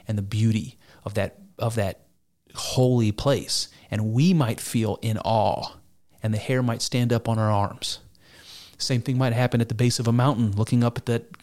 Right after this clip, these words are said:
at the majestic snowy peak of the mountain, or whatever it is. There are moments that w-, when we feel awe, and maybe it's, maybe it's awe of a predator, the same way the cat's f-, feeling when it encounters the dog. Maybe that's the feeling that you're getting when you,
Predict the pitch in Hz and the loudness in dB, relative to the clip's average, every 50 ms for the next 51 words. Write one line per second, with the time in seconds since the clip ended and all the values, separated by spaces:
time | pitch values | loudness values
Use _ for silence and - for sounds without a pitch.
0 | - 123 - 120 120 113 - 123 117 117 - - - - - 123 120 117 - - | -8 -8 -6 -6 -6 -2 -2 -2 -2 -2 -6 -12 -20 -6 0 0 0 2 2 2
1 | 131 123 - - - 117 - - - - - 127 123 120 120 117 117 - - 131 | 0 0 0 -2 -4 -4 -2 -4 -2 0 2 2 4 4 2 2 0 0 -2 -2
2 | 123 - 127 113 123 123 127 131 120 85 110 104 101 104 110 113 - - - - | 0 0 0 2 2 2 2 2 2 2 0 2 2 2 2 0 -2 -6 -14 -6
3 | - 135 147 160 175 170 160 147 160 185 170 101 95 - - - - - - - | -2 0 0 2 2 2 2 2 4 4 2 2 0 -2 -6 -8 -10 -18 -20 -20
4 | - - - - - 123 117 117 123 135 143 143 139 127 - - 113 80 - 123 | -20 -20 -10 -4 -2 0 2 2 2 2 2 2 2 0 0 0 0 0 2 0
5 | 117 117 - 131 120 117 117 117 117 113 120 131 143 - - - 135 123 117 - | 0 0 -2 -2 0 0 0 0 2 2 2 2 2 0 -2 -2 0 0 0 0
6 | - 135 147 147 98 101 101 - - - _ _ _ _ _ _ _ _ _ _ | 2 2 2 2 2 0 -4 -6 -10 -16 _ _ _ _ _ _ _ _ _ _
7 | _ - - 110 101 95 104 104 113 120 135 131 - - - - - _ _ - | _ -12 -6 -4 -2 -2 -2 -2 0 -2 -2 -2 -4 -6 -6 -8 -12 _ _ -20
8 | - - - - 110 113 117 127 135 - - - - 113 110 117 127 139 139 - | -20 -10 -4 -2 -2 0 0 0 -2 -2 -4 -4 -4 -2 0 2 2 2 2 0
9 | 127 131 127 - - 139 135 123 104 92 - - - - - _ _ _ _ - | -2 -6 -4 0 0 0 0 0 -4 -6 -8 -10 -14 -20 -20 _ _ _ _ -8
10 | - - - 113 110 117 120 120 120 117 120 - - 135 143 139 - - - - | -6 -4 -4 -2 -2 -2 0 -2 -2 -4 -6 -6 -4 -4 -4 -4 -4 -6 -6 -8
11 | - - - - - - - 127 113 113 110 110 110 110 110 - - 120 110 - | -12 -12 -12 -12 -8 -2 0 2 2 2 2 2 2 0 0 -2 -2 -4 -4 -2
12 | 110 107 107 110 113 - 117 117 170 175 - - - - - - - - - - | -4 -4 -2 -4 -4 -4 -2 -2 -2 -2 -2 -6 -10 -16 -20 -20 -20 -20 -20 -16
13 | - - 120 117 117 113 123 127 139 131 - - - - 123 - - 120 113 107 | -6 -4 -2 -2 0 0 0 0 0 -2 -4 -4 -4 -4 -2 0 2 2 4 2
14 | 104 104 - - 110 107 107 117 104 104 101 104 95 98 104 113 | 2 0 -4 -6 -8 -4 -4 -2 -2 -2 -4 -4 -4 -4 -6 -8